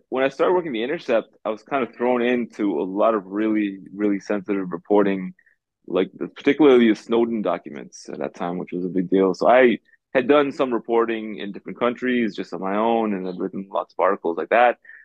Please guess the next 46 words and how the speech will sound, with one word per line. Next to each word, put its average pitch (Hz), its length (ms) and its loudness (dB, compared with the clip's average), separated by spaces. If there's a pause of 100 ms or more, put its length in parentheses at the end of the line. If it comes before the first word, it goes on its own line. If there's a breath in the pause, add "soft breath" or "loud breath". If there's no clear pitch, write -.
(180 loud breath)
But 170 120 4
I 175 60 6
never 160 400 2
reported 120 480 -6
on 107 180 -4
classified 98 680 -6
secret 104 240 -12
documents. 98 500 -6
I 95 40 -2
didn't 101 160 -4
know 98 200 -4
the 85 320 -10 (300)
security 101 440 0
protocols 98 680 0
I 95 80 -2
need 98 220 -8
to 95 220 0
adhere 95 340 -2
to 98 280 -2
or 95 80 0
how 107 360 2
you 104 200 -4
go 104 180 -2
about 101 200 -2
reporting, 104 640 -8
uh, 85 240 -4
an 107 80 -4
archive 101 500 0
of 95 140 -10 (640)
sensitive 117 440 0
<laughs> - 20 -12
documents 113 400 -2
from 107 120 -6
a 101 60 -2
government 107 500 -2
and 95 100 -12
things 104 160 -4
like 101 140 2
that. 113 280 4
So 135 120 2
I 151 60 4
had 151 80 -2
to 147 60 -4
learn 139 380 -2
from 113 400 -6 (640 soft breath)
these 110 200 -6